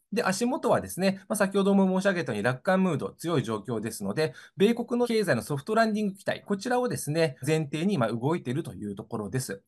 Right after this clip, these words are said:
ただですね、ハードランディングシナリオですとか、あとスタグフレーションシナリオ、こういったところもですね、ちょっと景況感が傾いてしまったりすると、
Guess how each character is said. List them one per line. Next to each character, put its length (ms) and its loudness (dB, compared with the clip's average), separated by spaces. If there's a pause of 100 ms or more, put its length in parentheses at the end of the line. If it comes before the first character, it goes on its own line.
た 120 2
だ 120 -2
で 80 -4
す 140 -6
ね、 200 0 (200)
ハ 200 4
ー 40 0
ド 100 2
ラ 140 4
ン 100 2
デ 60 -2
ィ 60 0
ン 40 -2
グ 80 -8
シ 140 -6
ナ 100 6
リ 80 0
オ 80 -2
で 120 -10
す 100 -16
と 120 -10
か、 260 2
あ 60 -2
と 100 -10
ス 60 -14
タ 140 2
グ 120 -2
フ 120 0
レ 100 4
ー 40 2
シ 100 -6
ョ 40 0
ン 40 -2
シ 120 -6
ナ 100 2
リ 100 -4
オ、 80 -10
こ 140 -6
う 20 -2
い 40 -8
っ 20 -4
た 80 0
と 100 -2
こ 120 -2
ろ 80 2
も 120 2
で 80 -6
す 140 -8
ね、 180 -2 (160)
ち 80 -4
ょ 40 -2
っ 20 -2
と 80 0
景 220 0
況 260 -2
感 160 4
が 100 2
傾 380 0
い 40 -6
て 80 -6
し 120 -6
ま 100 0
っ 80 -6
た 100 -2
り 80 0
す 160 -6
る 120 0
と、 300 -2